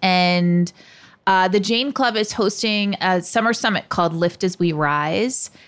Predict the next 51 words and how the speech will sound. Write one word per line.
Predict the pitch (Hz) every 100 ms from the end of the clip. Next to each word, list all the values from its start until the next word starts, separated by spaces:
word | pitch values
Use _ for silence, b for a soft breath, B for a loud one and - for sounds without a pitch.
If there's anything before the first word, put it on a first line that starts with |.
| b -
And | 175
it's | 180
a |
weekend | 175 190 180 185
retreat. | 180 175 185 185 -
It's | 170
going | - 170 165
to | -
be | 160 165 156 151 147 - _
so | - - 220 233
special. | 247 - 190 - 190 185 180 180 185
And | 180 175 175 170 165 -
tickets | 226 233 226
right | 214 190
now | 208 220
are | 233
twenty-five | 220 233 214 208 202
dollars. | 185 185 185 175
If | 175
you | 190
head | 175 190 175
to | - 180 170 160
jane | 165 185 185
club | - 190 170
dot | 175 143
com | - 220 214 202
and | 175
go | 170
on | 160 160
to | 170 156 143 -
click | 226 220
on | 160
Summer | 160 185 165 160
Summit, | - 226 233 262 277 - B B B B B B
you | 175 175 185 185 180
can | - 185 175
buy | 170 170
tickets | 170 202 202 226 -
and | 202
do | 226 262
it | 226
right | 233 233
away | 220 196 165
'cause | 185 170
the | 180
prices | 190 175 190 165
are | 160 156 - -
about | 160 127 -
to | -
go | - 73
up. | 60 -